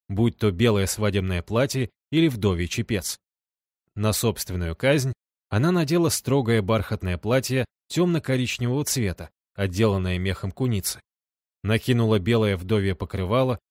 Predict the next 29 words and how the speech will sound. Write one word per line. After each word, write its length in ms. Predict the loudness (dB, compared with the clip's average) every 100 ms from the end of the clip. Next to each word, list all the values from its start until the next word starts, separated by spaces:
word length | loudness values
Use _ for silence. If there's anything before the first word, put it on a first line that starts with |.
| _ _ -14
шёлковый 500 | -4 -2 0 -2 -2
плащ, 420 | 0 0 0 -6 _ _ -4
надела 500 | -2 0 0 -2 -2
красные 460 | -2 -2 -4 -4
перчатки. 640 | -4 -4 -4 -8 -12 -20 -20 _ _ _ _ _ _ _ -4
В 80 | 0
восемь 420 | 0 2 0 0
утра 280 | 0 0 2
за 120 | 0
ней 140 | 0
пришли. 460 | -2 -4 -4 -8 -10 _ _ _ _ _ -4
«Мадам, 520 | 0 2 2 0 -4 _ -6
лорды 480 | -2 0 0 0 -2
ждут 300 | 0 -2 -2
вас». 340 | -6 -8 -12 _ _ _ _ _ _ _ _ -10
Слуги 420 | 0 2 2 0
проводили 460 | 0 0 0 0
её 180 | 2 0
до 100 | -2
порога. 500 | 0 -2 -2 -8 -16 _ _ _ _ 0
Так 160 | 0 2
задумано, 600 | 0 0 -2 -4 -8 -6
они 280 | -2 0 0
не 120 | 0
должны 380 | 2 0 0 -2
были 160 | -2
стать 300 | -2 -4 -4
помощниками 640 | -4 -4 -4 -6 -6 -4 -4
палачей 520 | -2 -4 -2 -2